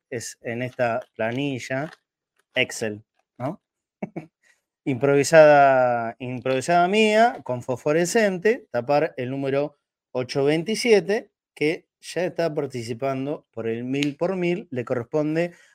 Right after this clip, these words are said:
a Mario, que también lo vamos a anotar. ¿Cómo se llama? Mario Vigna. Mario Vigna, que tiene el número ocho veintisiete. Se anota acá,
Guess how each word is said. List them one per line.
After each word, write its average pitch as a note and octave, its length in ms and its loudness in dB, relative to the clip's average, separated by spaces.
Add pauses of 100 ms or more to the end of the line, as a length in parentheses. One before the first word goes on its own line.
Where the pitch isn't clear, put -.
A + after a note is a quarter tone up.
a C3+ 180 2
Mario, E3+ 760 6
que A#2 140 -6
también B2+ 400 -4
lo B2+ 140 -6
vamos C3+ 300 -6
a B2+ 60 -4
anotar. A2+ 340 -6
¿Cómo D3+ 200 -6
se - 160 -16
llama? F3 360 -4
Mario F3 540 0
Vigna. C3+ 580 -2 (500)
Mario A#2+ 420 0
Vigna, A#3 460 -2 (360)
que B2+ 140 -8
tiene C3+ 400 -4
el B2 160 -8
número B2 420 -8 (680)
ocho D#3 360 -2
veintisiete. D3+ 960 -2 (360)
Se - 200 -12
anota B2 240 -4
acá, G#3 360 0